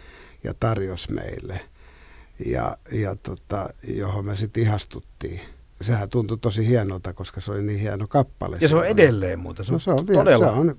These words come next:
Speaker 1: se on hieno,
Speaker 2: evergreen.
Speaker 1: se on hieno klassinen. Melodia on superhieno ja,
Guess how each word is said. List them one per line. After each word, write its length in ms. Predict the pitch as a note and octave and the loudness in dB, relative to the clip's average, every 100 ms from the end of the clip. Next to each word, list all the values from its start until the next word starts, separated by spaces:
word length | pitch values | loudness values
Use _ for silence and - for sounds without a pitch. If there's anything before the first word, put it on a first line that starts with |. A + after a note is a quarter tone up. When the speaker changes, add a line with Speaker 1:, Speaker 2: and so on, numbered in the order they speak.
| - | -6
Speaker 1:
se 140 | - D#3+ | -2 0
on 180 | G#2 | 2
hieno, 160 | A2 D#3+ | 4 4
Speaker 2:
evergreen. 360 | D3+ A2 F2+ - - - | 4 0 -6 -8 -14 -6
Speaker 1:
se 160 | - | 2
on 160 | C#3 C3+ | 4 6
hieno 260 | E3 D#3 C#3 | 8 10 8
klassinen. 460 | D#3 D3 - A#2+ | 6 6 4 6
Melodia 480 | C#3 D3 G#2+ G#2+ D3 | 6 6 4 2 4
on 80 | D3 | 4
superhieno 760 | E3 D3+ D3+ C3 C#3 C#3 B2 | 4 2 4 4 4 4 4
ja, 240 | A#2 B2+ | 4 2